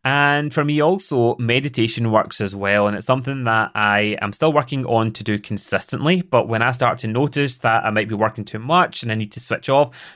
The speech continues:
then that's again another warning bell for me to go, "Right,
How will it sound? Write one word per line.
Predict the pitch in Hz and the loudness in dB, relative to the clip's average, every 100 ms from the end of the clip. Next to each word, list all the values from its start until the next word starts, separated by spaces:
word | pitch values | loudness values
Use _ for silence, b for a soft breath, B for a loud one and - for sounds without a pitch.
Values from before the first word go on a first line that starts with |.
| - | -6
then | 113 107 110 113 - | 0 2 2 0 -8
that's | 120 117 120 - | -2 0 0 -2
again | 104 107 107 | 0 2 2
another | 107 107 107 107 | 2 2 2 2
warning | 98 104 113 113 | 2 0 2 0
bell | 113 110 | 0 0
for | 107 | 0
me | 107 123 | -4 -4
to | 120 | -2
go, | 107 104 101 B - | 0 0 -2 B -10
"Right, | 107 104 110 | -2 -2 -2